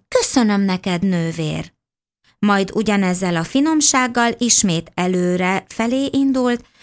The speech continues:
míg lassan eltűnt a szemem előtt. Aznap Mária komoly jelet hagyott a szívembe. Amikor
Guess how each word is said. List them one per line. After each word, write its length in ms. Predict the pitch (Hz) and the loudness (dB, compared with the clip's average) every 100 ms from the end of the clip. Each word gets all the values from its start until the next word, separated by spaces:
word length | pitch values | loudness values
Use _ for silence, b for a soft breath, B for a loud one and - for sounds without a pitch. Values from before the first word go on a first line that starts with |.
| b | b
míg 200 | - 202 | -2 0
lassan 540 | 196 262 320 - 294 277 | 2 2 4 4 4 2
eltűnt 500 | 190 185 190 208 202 | 0 -2 -2 -2 -2
a 80 | 196 | 0
szemem 420 | - 170 165 160 | 0 0 -2 -2
előtt. 500 | 160 - - - - _ _ _ _ _ - | -4 -6 -6 -10 -18 _ _ _ _ _ -4
Aznap 460 | 214 214 220 208 | 0 2 2 2
Mária 520 | 208 196 247 294 285 | 0 0 2 2 0
komoly 440 | 294 - 359 233 254 | -2 0 2 4 4
jelet 360 | 262 180 180 | 2 0 -2
hagyott 380 | - 202 214 214 | -2 -2 -2 -2
a 60 | 220 | 0
szívembe. 840 | - 170 165 156 156 165 170 - _ _ _ _ _ _ _ _ | 0 0 -2 -2 -2 -4 -6 -10 _ _ _ _ _ _ _ _
Amikor 540 | - 220 220 - 220 | 0 0 0 0 0